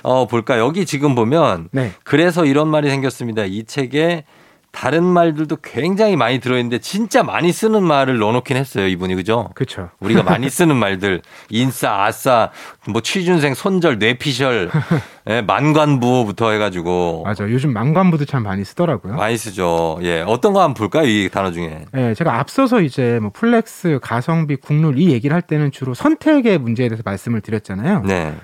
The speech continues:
Speaker 2: 이번에는 관계에 관한 말들을 살펴보려고 합니다.
Speaker 1: 관계.
Speaker 2: 예.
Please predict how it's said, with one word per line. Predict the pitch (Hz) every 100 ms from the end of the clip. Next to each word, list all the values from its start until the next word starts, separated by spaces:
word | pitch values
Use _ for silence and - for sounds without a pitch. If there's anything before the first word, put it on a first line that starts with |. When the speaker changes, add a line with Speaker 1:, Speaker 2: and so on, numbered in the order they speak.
| -
Speaker 2:
이번에는 | 139 165 214 170 185 160 85 -
관계에 | - 139 214 262 294 262 220
관한 | 156 135 117
말들을 | 98 104 110 104
살펴보려고 | - 175 185 131 104 98
합니다. | 131 143 113 143 92
Speaker 1:
관계. | 95 90 82 85 76 -
Speaker 2:
예. | 123 104